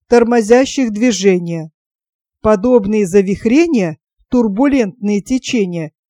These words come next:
сильно тормозят, например, движение подводных лодок, имеющих конфигурацию, сходную с формой тела дельфинов.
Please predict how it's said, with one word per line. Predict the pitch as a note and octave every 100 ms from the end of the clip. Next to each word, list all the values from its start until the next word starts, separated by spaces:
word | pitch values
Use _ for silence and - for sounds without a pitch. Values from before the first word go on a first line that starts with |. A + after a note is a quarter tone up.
| _
сильно | - - A#3+ D#4+ D#4+ D#4
тормозят, | D#4 D4 C#4+ D#4 A#3 F#3+ D#3 D3 - _ _ -
например, | A3 - A#3 A3 B3 D4+ D4+
движение | - F#3 A3+ F3 G#3 B3+ D4 C#4+
подводных | A#3 G3 E3+ A#3+ B3+ C4+ -
лодок, | A3 G#3+ G3 F#3+ F#3+ - _ -
имеющих | A#3 A3+ A3 A3+ A#3+ - C#4
конфигурацию, | - A#3 G3+ A3+ F#3 G#3 A3 D#4 D#4+ - G3 E3 - _
сходную | _ - - A3+ D4 D4 C#4+
с | -
формой | - A3 B3 C4 C4+
тела | B3 - G#3+ G#3+
дельфинов. | G3+ G#3+ A#3 - A#3+ F#3+ D#3+